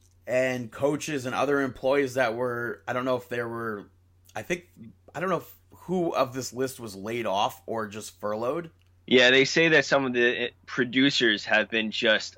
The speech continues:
Speaker 2: uh, um, furloughed.
Speaker 1: I R S, they had him on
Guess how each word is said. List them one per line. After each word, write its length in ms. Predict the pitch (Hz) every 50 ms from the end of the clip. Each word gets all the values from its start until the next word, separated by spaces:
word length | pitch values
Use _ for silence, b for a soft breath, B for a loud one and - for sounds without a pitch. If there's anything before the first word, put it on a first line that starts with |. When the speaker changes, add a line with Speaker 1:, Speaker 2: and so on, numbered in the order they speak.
| _ _ -
Speaker 2:
uh, 360 | 98 98 98 98 95 95 95 - - _ _ _ _ _ _ _ _ _ _ _ _ _ - - -
um, 500 | 92 92 92 90 90 92 90 87 90 - - -
furloughed. 600 | - - 117 113 117 117 127 131 139 151 151 - b b b b b b b b b b _ _
Speaker 1:
I 220 | - - 180 214
R 180 | 226 214 202 202
S, 400 | 220 254 269 262 - - - - _ _ _ _ _ _ _ _ _ _ _ _ _ _ _
they 180 | 143 180 208 214
had 260 | 190 220 240 247 254
him 220 | 233 262 262 226
on 460 | - - 202 233 247 277 277 240 220